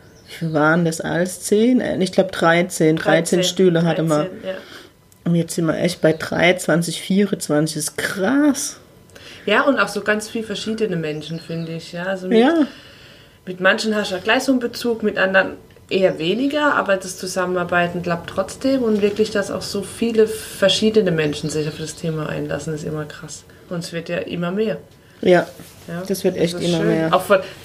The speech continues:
Speaker 2: das hört sich jetzt blöd an, aber auch von Menschen, wo du jetzt nicht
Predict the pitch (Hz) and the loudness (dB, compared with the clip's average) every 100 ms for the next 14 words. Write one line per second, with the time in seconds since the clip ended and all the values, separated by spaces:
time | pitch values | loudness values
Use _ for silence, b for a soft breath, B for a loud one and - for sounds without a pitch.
0 | B B - 160 165 147 - 147 143 139 | B B -12 -10 -8 -8 -8 0 2 4
1 | 190 170 139 139 151 - 139 127 139 147 | 2 2 0 0 -2 -4 -6 -2 -4 -2
2 | 175 143 139 139 135 156 135 | -2 0 2 2 2 0 0